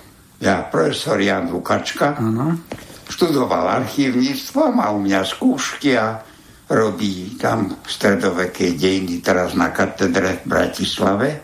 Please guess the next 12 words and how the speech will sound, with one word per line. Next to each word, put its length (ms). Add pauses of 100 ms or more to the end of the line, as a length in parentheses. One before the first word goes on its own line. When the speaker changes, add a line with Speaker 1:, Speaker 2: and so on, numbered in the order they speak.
(120)
Speaker 1:
Komenského 680
univerzity. 960 (1300)
Lebo 320
iný 320
môj 320
žiak, 320 (880)
Jožko 360
Baďovič, 640
už 160 (120)
je 80
v 80
penzii. 640